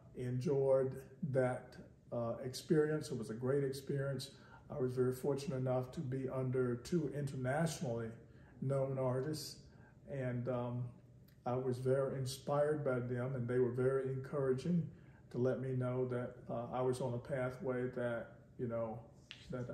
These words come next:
that I would, uh, be okay with.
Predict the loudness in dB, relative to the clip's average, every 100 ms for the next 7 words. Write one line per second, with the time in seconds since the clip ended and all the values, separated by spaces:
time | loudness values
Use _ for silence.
0 | -10 -8 -6 -6 -8 -8 -10 -14 -16 -12
1 | -12 -12 -16 -20 -20 -20 -20 -20 -20 -18
2 | -16 -6 0 2 2 0 0 0 -4 -10